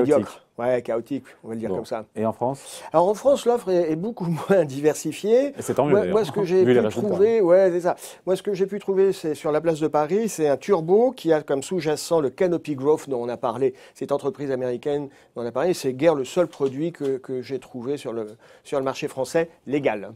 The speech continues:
Speaker 2: Investissement fumeux.
Speaker 1: Fumeux.
Speaker 2: Non, mais c'est ce qu'on
Speaker 1: Je
Speaker 2: recherche, ça, quand
Speaker 1: pense
Speaker 2: on analyse les choses de manière fro-, euh, froidement.
Speaker 1: Oui,
Speaker 2: On
Speaker 1: voilà.
Speaker 2: vient de le voir.
Speaker 1: Mais, mais, mais, alors c'est un investissement fumeux. Au, au-delà du, du côté un petit peu anecdotique, ce qui est intéressant sur le dossier cannabis,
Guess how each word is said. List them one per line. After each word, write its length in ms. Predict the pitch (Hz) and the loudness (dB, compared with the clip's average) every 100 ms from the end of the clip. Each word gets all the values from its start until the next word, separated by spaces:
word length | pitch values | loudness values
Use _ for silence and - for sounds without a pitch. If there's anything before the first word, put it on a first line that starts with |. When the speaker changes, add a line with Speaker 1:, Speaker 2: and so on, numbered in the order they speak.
| - | -6
Speaker 2:
Investissement 920 | 143 147 151 147 - 165 - 175 190 - _ - - - | 2 4 4 0 -4 -6 0 0 0 -2 _ -20 -18 -14
fumeux. 360 | - 175 139 107 - - | 0 2 4 0 -6 -16
Speaker 1:
Fumeux. 260 | - 170 | -2 4
Speaker 2:
Non, 140 | 160 180 | 8 6
mais 40 | |
c'est 120 | 180 | 4
ce 40 | 156 | -4
qu'on 80 | |
Speaker 1:
Je 140 | 175 208 | 2 8
Speaker 2:
recherche, 160 | 185 | 8
ça, 140 | - 196 | 8 4
quand 140 | 180 208 | 4 6
Speaker 1:
pense 180 | 247 | 6
Speaker 2:
on 80 | 170 | 6
analyse 240 | 170 175 160 | 4 4 2
les 80 | |
choses 160 | 151 175 | 0 2
de 60 | 151 | 4
manière 240 | 139 127 | 6 6
fro-, 140 | - | 2
euh, 320 | 143 127 135 123 | 2 2 0 -2
froidement. 400 | 135 139 165 190 | 0 2 2 4
Speaker 1:
Oui, 320 | 254 277 262 | 4 4 4
Speaker 2:
On 40 | |
Speaker 1:
voilà. 120 | 180 190 | 4 6
Speaker 2:
vient 100 | 135 | 6
de 20 | |
le 60 | 143 | 4
voir. 340 | 143 175 151 | 6 6 6
Speaker 1:
Mais, 360 | 170 202 247 202 | 4 2 2 2
mais, 260 | 190 208 185 | 6 6 4
mais, 440 | 185 202 214 196 - - - | 0 2 4 2 -2 -20 -6
alors 160 | 151 151 | -6 -4
c'est 260 | - 294 | -6 -2
un 60 | 220 | 0
investissement 540 | 180 160 - - 127 | 0 -2 -6 -6 -6
fumeux. 360 | 113 175 262 214 | -6 -6 -6 -2
Au, 220 | 208 220 202 | 2 2 4
au-delà 480 | 220 185 208 220 202 | 0 0 2 2 2
du, 240 | 147 160 | -2 -8
du 160 | 139 151 | -8 -6
côté 460 | 165 151 170 170 | -4 -4 0 0
un 80 | 143 | 0
petit 160 | 123 139 | -6 -12
peu 220 | 147 147 | -4 -2
anecdotique, 580 | 131 123 123 143 262 - | -2 -4 -8 -8 -10 -8
ce 80 | |
qui 80 | - | 0
est 100 | 262 | 2
intéressant 600 | 196 175 156 - 139 120 | 2 0 -2 -2 -4 -6
sur 320 | - - 190 | -8 -2 0
le 100 | 151 | 0
dossier 300 | 135 131 - | 0 -4 -6
cannabis, 440 | 131 123 139 240 | -6 -4 -4 -6